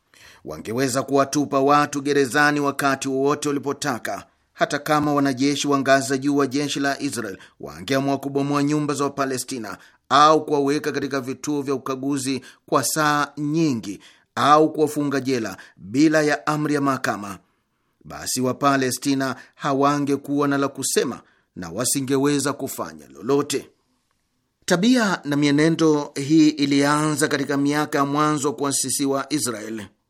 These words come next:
Waisrael waliwafukuza Wapalestina kutoka katika makazi na miji yao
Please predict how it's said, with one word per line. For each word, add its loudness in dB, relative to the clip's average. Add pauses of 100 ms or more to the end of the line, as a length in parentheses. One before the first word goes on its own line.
(1000)
Waisrael 0 (220)
waliwafukuza -2
Wapalestina 0
kutoka -2
katika -2
makazi 0
na 0
miji -2
yao -2